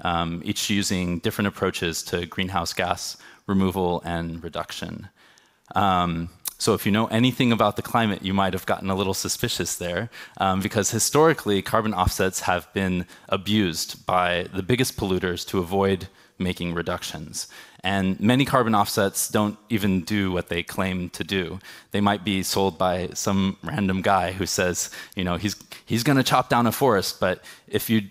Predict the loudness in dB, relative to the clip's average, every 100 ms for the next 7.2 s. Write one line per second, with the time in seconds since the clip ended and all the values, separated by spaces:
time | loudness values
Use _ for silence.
0 | -2 2 4 4 4 2 2 2 2 2
1 | -2 -2 -2 -2 -2 -2 -4 -2 2 4
2 | 6 4 2 -2 -14 -4 0 2 2 2
3 | 2 0 -2 -2 -4 -4 -4 -6 -4 -4
4 | -6 -8 -6 -4 -4 -6 -14 -6 0 2
5 | 2 0 2 0 2 2 2 2 -2 0
6 | 0 0 0 2 2 2 0 -2 -2 0
7 | -2